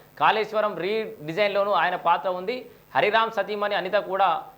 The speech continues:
నీటిపారుదల శాఖలో డిప్యూటీ ఈఎన్సీగా పనిచేసిన అనుభవంతో వాలంటీరీ, వాలంటరీ డైరెక్టర్ జనరల్గా కొనసాగుతున్నారు. దీంతో రెండు వేల ఇరవై మూడు సెప్టెంబర్ ఇరవై ఏడున జస్టిస్ పి చంద్రఘోష్ నేతృత్వంలో కమిషన్ హరిరామ్ను వి-, విచారించింది. కాళేశ్వరం కార్పొరేషన్ ద్వారా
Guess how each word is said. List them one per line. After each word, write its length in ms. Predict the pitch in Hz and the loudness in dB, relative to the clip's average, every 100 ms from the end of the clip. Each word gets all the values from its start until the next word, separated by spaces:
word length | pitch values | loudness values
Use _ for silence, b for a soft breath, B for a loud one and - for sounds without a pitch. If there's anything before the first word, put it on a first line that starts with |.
| - | -8
నీటిపారుదల 520 | 170 202 190 202 196 | -6 -2 2 2 2
శాఖలో 360 | 170 185 185 185 | -2 -4 0 -2
డిప్యూటీ 340 | 160 208 196 | -2 -6 -4
ఈఎన్సీగా 500 | 180 185 190 190 180 | -2 -2 -2 -2 -2
పనిచేసిన 420 | 170 165 170 160 | -2 -4 -6 -4
అనుభవంతో 840 | 156 151 160 160 156 - 170 143 - B B | -4 -2 -2 -2 -10 -4 -2 -2 -6 B B
వాలంటీరీ, 720 | 127 180 208 196 220 214 214 139 | 2 2 2 2 2 2 0 0
వాలంటరీ 440 | 143 202 208 208 | 2 2 0 -2
డైరెక్టర్ 440 | 180 185 185 185 | 0 -2 -2 -4
జనరల్గా 340 | 160 185 185 180 | -2 0 0 0
కొనసాగుతున్నారు. 600 | 170 156 147 127 120 113 123 | -2 -2 -2 -2 -8 -10 -6
దీంతో 380 | 165 185 165 - B - | -2 0 0 -2 B -6
రెండు 200 | 147 196 | -2 2
వేల 120 | 220 | 4
ఇరవై 180 | 190 208 | 4 2
మూడు 480 | 214 214 214 190 - - | 0 0 0 0 -4 -2
సెప్టెంబర్ 400 | 170 175 214 196 | -2 0 0 2
ఇరవై 180 | 175 208 | 2 0
ఏడున 340 | 202 208 165 - - 139 | 2 2 0 -4 -16 -4
జస్టిస్ 380 | 170 185 214 - 175 | -4 -2 -8 -8 -8
పి 260 | 202 208 - | -6 -8 -4
చంద్రఘోష్ 1160 | 180 175 - - - - _ - _ - 190 202 | 0 2 2 0 -16 -20 _ -20 _ -2 0 2
నేతృత్వంలో 460 | 185 202 190 196 196 | -2 -4 -4 0 0
కమిషన్ 380 | 175 196 196 | 0 -2 -4
హరిరామ్ను 460 | 165 165 185 190 196 | -2 0 2 0 0
వి-, 240 | 170 175 113 - - - | -2 -4 -6 -16 -20 -14
విచారించింది. 680 | 139 190 190 160 147 117 - B B - | -2 2 2 0 -8 -10 -16 B B 0
కాళేశ్వరం 480 | 156 220 226 220 220 | 2 4 2 0 0
కార్పొరేషన్ 580 | 202 208 208 196 196 | 2 0 0 -4 -4
ద్వారా 440 | 175 180 185 226 | 0 2 4 2